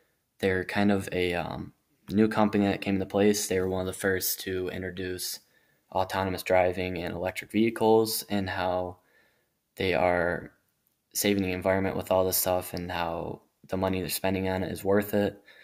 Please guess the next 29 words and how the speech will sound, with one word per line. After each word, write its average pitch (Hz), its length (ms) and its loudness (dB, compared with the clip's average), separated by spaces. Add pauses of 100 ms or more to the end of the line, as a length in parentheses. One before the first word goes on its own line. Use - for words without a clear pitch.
(420)
All 110 200 6
that 107 180 4
in 101 120 2
general, 98 320 2
I 92 80 2
just 95 200 -4
feel 92 140 2
like 92 140 -4
Tesla 92 300 0
was 92 120 -2
one 92 100 -2
of 90 60 -2
the 90 100 -8
first 95 380 -4
to 90 300 -4
kinda 107 200 0
be 98 140 2
on 87 80 -4
top 104 300 2
of 110 80 -6
it, 117 200 2
and 95 140 -2
since 107 260 -2
they 101 160 4
are 95 200 0
an 92 240 -6
all-electrical 101 640 2
car 104 240 -2
company, 110 480 -2